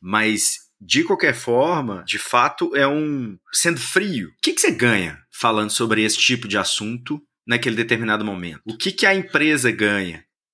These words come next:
nesse, nesse contexto? Acho que, é, pode parecer meio frio, meio cartesiano, até meio babaca, mas assim,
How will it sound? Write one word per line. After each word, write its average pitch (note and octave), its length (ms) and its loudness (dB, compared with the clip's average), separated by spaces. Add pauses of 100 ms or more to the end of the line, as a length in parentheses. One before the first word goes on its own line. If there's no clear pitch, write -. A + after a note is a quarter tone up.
(140)
nesse, G#2 680 0
nesse G#2 240 -2
contexto? - 580 -10
Acho - 140 -2
que, A#2 280 0 (460)
é, G2 120 -8
pode C3 240 0
parecer C#3+ 300 0
meio C3+ 160 4
frio, A#2+ 480 -2
meio G#2 160 0
cartesiano, G#2 920 -2
até A2+ 200 -6
meio B2 180 0
babaca, G#2 460 2
mas C#3+ 180 -2
assim, B2+ 400 0